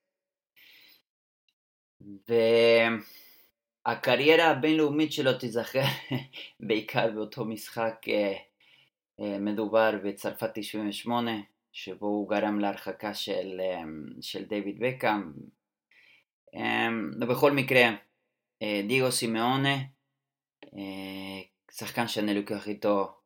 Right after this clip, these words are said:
לקבוצה שלי, אה, לכל החיים. במקום השביעי אני בוחר באנחל די מריה. אה,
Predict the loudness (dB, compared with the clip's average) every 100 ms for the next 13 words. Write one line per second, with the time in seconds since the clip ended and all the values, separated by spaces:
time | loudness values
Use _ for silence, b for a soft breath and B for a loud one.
0 | _ _ -8 -6 -8 -8 -4 0 2 2
1 | 0 _ _ _ _ b b b b b
2 | _ -14 -6 -4 -4 -6 -12 -14 -16 -20
3 | -20 _ _ _ _ _ _ _ 0 8
4 | 12 10 8 -2 -2 _ _ _ _ _
5 | _ _ _ -20 _ _ _ _ _ _
6 | _ _ _ _ -14 -10 -6 -2 -2 -2
7 | -2 -2 -2 -4 -6 -4 -2 -2 -2 2
8 | 2 2 -2 -2 -2 -6 -10 -8 -6 -6
9 | -10 -10 -8 -8 -10 _ _ _ _ _
10 | _ _ _ _ -20 -20 -20 -20